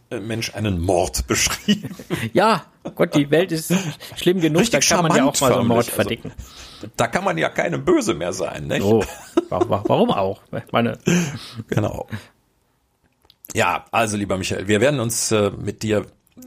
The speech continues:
Speaker 1: in Verbindung setzen, was die Siegesprämie angeht und dann natürlich auch noch weitere verbale Lobeshymnen über dir ausgießen.
Speaker 2: So wird es sein.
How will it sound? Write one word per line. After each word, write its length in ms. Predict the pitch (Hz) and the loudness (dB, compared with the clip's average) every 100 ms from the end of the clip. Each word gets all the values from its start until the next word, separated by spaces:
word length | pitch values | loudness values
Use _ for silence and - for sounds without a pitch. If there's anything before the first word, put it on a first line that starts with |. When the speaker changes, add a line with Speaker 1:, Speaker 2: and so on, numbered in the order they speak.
| - | -6
Speaker 1:
in 120 | 127 | -2
Verbindung 400 | 104 95 143 180 127 | 0 0 2 2 4
setzen, 320 | 127 - 117 | 2 2 0
was 160 | 110 | 0
die 100 | - | 0
Siegesprämie 880 | 95 85 113 139 113 - 104 110 104 | 0 0 0 0 0 0 -2 -2 -2
angeht 480 | 98 95 104 98 95 | -2 -2 -2 -2 -2
und 140 | 90 - | -4 -2
dann 160 | 92 | 0
natürlich 420 | 95 - 98 82 - | 0 0 -4 -4 -6
auch 100 | - | -8
noch 140 | 90 | -4
weitere 380 | - 92 90 78 | -2 -2 -2 -4
verbale 360 | 80 - - | -6 -6 -8
Lobeshymnen 760 | - 101 101 101 - 110 92 101 | -6 -6 -4 -6 -2 0 0 -2
über 320 | - 208 185 170 | 2 2 4 0
dir 380 | - 151 175 - - | -4 -2 -2 -2 -2
ausgießen. 520 | 190 208 - - - _ - - - - | 0 0 -2 -4 -4 _ -20 -20 -16 -12
Speaker 2:
So 260 | 139 117 151 | -2 2 2
wird 140 | 165 | 0
es 140 | 185 - | 0 2
sein. 280 | 208 87 | 2 0